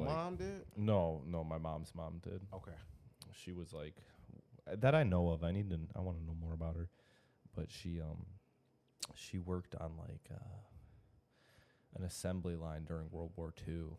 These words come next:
Speaker 1: you know, like, building gyroscopes for airplanes.
Speaker 2: Mm.
Speaker 1: Yeah, that's when they put the women to work.
Speaker 2: See, that's dope to have that history, bro. Like,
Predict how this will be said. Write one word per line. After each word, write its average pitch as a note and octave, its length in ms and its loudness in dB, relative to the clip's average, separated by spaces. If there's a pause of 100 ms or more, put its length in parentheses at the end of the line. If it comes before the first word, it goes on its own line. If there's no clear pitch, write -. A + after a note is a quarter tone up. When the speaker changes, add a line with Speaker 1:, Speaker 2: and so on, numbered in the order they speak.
(140)
Speaker 1:
you E2 60 -6
know, D2+ 220 -8
like, - 140 -8 (500)
building E2 400 -2
gyroscopes D2 800 -6
for - 160 -8
airplanes. E2 640 -6 (280)
Speaker 2:
Mm. A2 280 -4 (1000)
Speaker 1:
Yeah, D#2 140 -4 (240)
that's F2+ 180 0
when G2 100 4
they F2+ 100 4
put F2+ 200 2
the E2+ 80 0
women E2+ 260 0
to D2+ 60 -4
work. E2 260 -2 (800)
Speaker 2:
See, - 460 -14
that's G2 260 -12
dope - 360 -10
to E2 40 -14
have E2+ 240 -14
that F2+ 120 -10 (260)
history, F#2+ 320 -14 (120)
bro. E2 120 -12 (260)
Like, D#2 100 -14